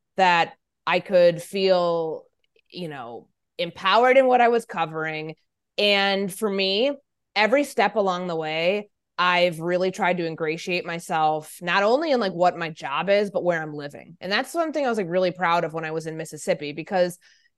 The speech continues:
Jackson is a transient market.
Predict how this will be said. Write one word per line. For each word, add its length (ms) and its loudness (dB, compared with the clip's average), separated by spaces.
Jackson 500 2
is 160 0
a 280 2
transient 600 -6
market. 540 -4